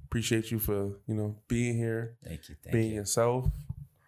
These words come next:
Speaker 1: My boy is a, a light of sunshine in a lot of people's lives. He always adds positivity wherever he's at. And I just wanna say, as your cousin,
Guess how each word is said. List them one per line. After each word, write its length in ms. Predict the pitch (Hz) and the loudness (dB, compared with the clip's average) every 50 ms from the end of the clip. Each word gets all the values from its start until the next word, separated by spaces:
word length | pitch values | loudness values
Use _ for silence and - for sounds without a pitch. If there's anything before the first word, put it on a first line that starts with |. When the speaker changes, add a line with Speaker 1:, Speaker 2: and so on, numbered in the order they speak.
| _ _ _ _ | _ _ _ _
Speaker 1:
My 80 | - 104 | 0 0
boy 300 | 95 98 107 107 107 107 | 2 2 2 2 4 4
is 160 | 104 101 101 98 | 2 2 2 2
a, 300 | 101 98 95 95 92 95 | 4 4 4 4 2 0
a 40 | 92 | 0
light 240 | 95 95 101 107 101 | 0 2 2 2 2
of 80 | 104 101 | 2 0
sunshine 480 | - 107 101 104 107 107 101 101 101 98 | -2 -2 -2 0 0 0 0 0 0 -2
in 60 | 95 | -2
a 60 | 92 | -2
lot 160 | 98 101 101 101 | 0 0 0 0
of 80 | - | 0
people's 280 | 110 107 104 107 104 104 | -2 -2 -2 -2 -2 -2
lives. 520 | 104 101 101 101 101 101 110 117 - - - | 0 2 4 4 2 0 -2 -6 -10 -12 -8
He 100 | - 101 | -4 0
always 300 | 95 98 101 98 98 98 | 2 2 2 2 0 2
adds 360 | 98 95 95 92 - - - - - - - - - - - | 2 2 2 0 -2 -6 -10 -10 -12 -12 -12 -12 -14 -8 0
positivity 480 | - 98 95 95 - - 117 113 113 110 | 4 4 4 4 4 2 2 4 4 2
wherever 340 | 104 101 95 95 95 98 101 | 0 0 0 0 0 0 -2
he's 220 | 95 98 98 107 | -4 -4 0 2
at. 220 | 107 104 104 - - - _ _ _ _ _ _ _ - | 2 2 2 0 -2 -12 _ _ _ _ _ _ _ 0
And 340 | - 104 104 101 101 98 - - | 2 4 4 4 2 0 -2 -2
I 60 | - 101 | -4 -4
just 120 | 98 107 | -4 -2
wanna 140 | 104 104 101 | -4 -2 -2
say, 260 | - 104 101 98 95 | 0 0 0 0 0
as 180 | - 104 104 - | 0 -2 -2 -4
your 80 | 98 - | -6 -2
cousin, 520 | - 127 127 123 127 123 123 120 120 - | 0 0 0 2 0 -2 -2 -4 -8 -12